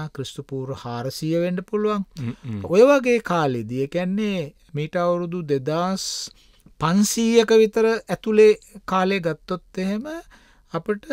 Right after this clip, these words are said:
Speaker 1: සෙල්ලිපි වල සඳහන් වෙනවා මේ සිංහ කියන වචනේ.
Speaker 2: හ්ම්, හ්ම්, හ්ම්.
Speaker 1: දැන් උදාහරණයක් හැටියට, අ, රජගල, ඔය අම්-, අම්පාරේ රජගල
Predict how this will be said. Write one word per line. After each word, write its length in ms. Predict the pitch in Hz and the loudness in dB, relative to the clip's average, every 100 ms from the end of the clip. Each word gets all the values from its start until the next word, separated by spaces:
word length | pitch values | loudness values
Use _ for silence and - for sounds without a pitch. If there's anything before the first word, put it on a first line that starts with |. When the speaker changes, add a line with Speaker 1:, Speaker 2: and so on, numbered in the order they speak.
| 233 | -2
Speaker 1:
සෙල්ලිපි 560 | 196 - 175 185 196 214 | -2 -2 -2 -4 -4 -2
වල 180 | 214 214 | -2 -2
සඳහන් 540 | 214 185 175 185 190 | -4 -4 -4 -4 -2
වෙනවා 240 | 196 214 254 | -2 -4 -6
මේ 160 | 269 - | -6 -6
සිංහ 440 | - 175 202 233 233 | -2 0 0 2 0
කියන 240 | 214 247 262 | 0 -6 -4
වචනේ. 460 | 214 - 101 82 - _ _ - | -6 -6 -10 -14 -20 _ _ -10
Speaker 2:
හ්ම්, 260 | 120 110 - | -6 -6 -8
හ්ම්, 260 | 123 104 90 - | -10 -10 -10 -14
හ්ම්. 240 | 113 95 90 - - _ _ | -14 -12 -14 -18 -20 _ _
Speaker 1:
දැන් 180 | 156 151 | -6 -2
උදාහරණයක් 680 | 143 160 151 156 156 156 | 0 0 0 -2 -4 -4
හැටියට, 480 | 143 139 143 147 147 165 175 147 127 _ _ _ - | -6 -6 -2 -4 -2 0 2 0 -4 _ _ _ -14
අ, 100 | 135 127 123 127 120 | -10 -8 -10 -12 -6
රජගල, 520 | 139 147 170 156 139 123 - | -2 4 4 6 4 0 -4
ඔය 160 | 147 | -4
අම්-, 280 | 131 135 143 | -4 -6 -8
අම්පාරේ 680 | 135 135 - 139 139 170 151 | -6 -6 -4 -4 -2 -2 -2
රජගල 460 | 131 131 139 143 | -2 -2 -2 -2